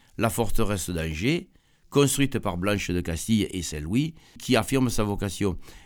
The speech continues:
dissuasive avec ses magnifiques remparts, cinq cents mètres de long, dix-sept magnifiques tours de schiste et de calcaire. C'est très beau. Et à l'intérieur,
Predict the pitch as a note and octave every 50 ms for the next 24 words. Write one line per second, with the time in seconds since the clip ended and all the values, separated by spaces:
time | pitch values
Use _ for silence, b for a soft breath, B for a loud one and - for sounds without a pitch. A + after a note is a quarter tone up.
0 | b - G#2+ G#2 D#3 E3+ C#3 - D3+ C#3 B2 G2+ F#2+ C3+ E3 F#3 F#3+ F#3+ b b
1 | b b b - - B2 C#3 C#3 - - D3+ D3 E3+ F#3+ G#3+ A3 G3+ F3+ D3+ E3+
2 | D#3+ - D3+ C3 C3+ B2+ A#2+ - A2+ G#2 F#2 F#2 - - C#3+ C#3+ C3 - C#3 B2+
3 | B2+ B2+ B2+ A#2+ A2 - F#2+ G2 G2+ G#2 B2 D3+ F3 A#3 - B B B B B
4 | B - A2+ A#2 B2 - A3+ A3+ G3+ - - - F3+ - - - E3 E3+ F3 F3
5 | F3 D#3 - E3+ D3+ - D#3 D3+ - - E3+ E3 D#3 C#3+ A#2+ B B B B B
6 | B - A#2 C3+ C#3+ - - D3+ D3 C3+ - C3+ B2+ B2 A#2 - A2 G#2 F#2+ E2+
7 | B2 C#3 D#3+ E3 F3 F#3+ - b b b b b b - - F3+ F3+ - - E3
8 | D3+ B2 A#2+ A2+ - B B B B B B - C#3 F3+ G#3 A3+ A#3 A#3 A3+ G#3
9 | E3+ - F3+ E3+ D3 D3 C#3+ D3 D#3+ F3 F#3+ G#3 G#3 -